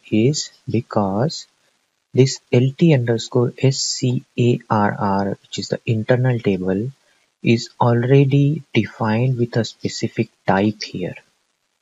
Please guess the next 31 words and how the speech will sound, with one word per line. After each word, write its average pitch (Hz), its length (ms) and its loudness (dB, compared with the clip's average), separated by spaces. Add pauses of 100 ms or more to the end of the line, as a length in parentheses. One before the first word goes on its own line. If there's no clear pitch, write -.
(240)
which - 180 -4
is 180 200 0
T 110 240 0
Y 117 220 2
underscore 104 540 -2 (160)
S 110 160 -2
C 113 360 0
A 202 140 -4
R 101 260 0 (100)
R, - 260 -2 (840)
which 117 180 -2
is 110 140 0
having 131 420 0 (540)
two 139 180 4
fields, - 560 -4 (120)
carrier 107 320 2
I 92 120 2
D 139 340 -4
and 131 260 0
carrier 202 300 2
name. 180 300 -10 (960)
So - 280 -4 (120)
if - 440 2 (440)
a 123 100 0 (160)
table 135 460 4
is 127 180 -2
directly 117 540 2
defined 104 840 -2 (100)
with 107 180 -10
a 104 60 -2
specific - 680 -6